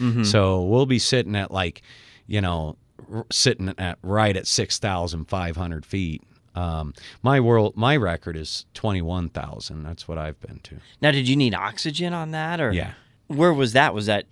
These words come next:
Speaker 1: in Arizona?
Speaker 2: Yeah, yeah. Uh, it was down by Casa Grande.
Speaker 1: How long did it take you to get up to twenty-one thousand feet?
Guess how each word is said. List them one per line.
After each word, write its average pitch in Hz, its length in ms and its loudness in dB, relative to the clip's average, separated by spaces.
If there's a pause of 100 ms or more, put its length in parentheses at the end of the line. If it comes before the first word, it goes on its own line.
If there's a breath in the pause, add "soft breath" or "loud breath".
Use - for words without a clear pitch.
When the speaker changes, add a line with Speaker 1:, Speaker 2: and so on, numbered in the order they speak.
Speaker 1:
in 127 240 4
Arizona? 127 680 2 (400)
Speaker 2:
Yeah, 117 320 8 (320)
yeah. 101 360 2 (120)
Uh, 92 440 -2 (200)
it 101 140 -4
was 98 200 -2
down 101 300 0
by 87 160 0
Casa 87 420 -6
Grande. 78 440 -6 (420 soft breath)
Speaker 1:
How 156 160 0
long 165 240 4
did 120 160 2
it - 120 -6
take 151 320 -2
you 104 60 -4
to 98 100 -2
get 101 220 -4
up 90 180 -6 (140)
to 98 300 -6
twenty-one 104 480 -6
thousand 98 460 -8
feet? - 300 -10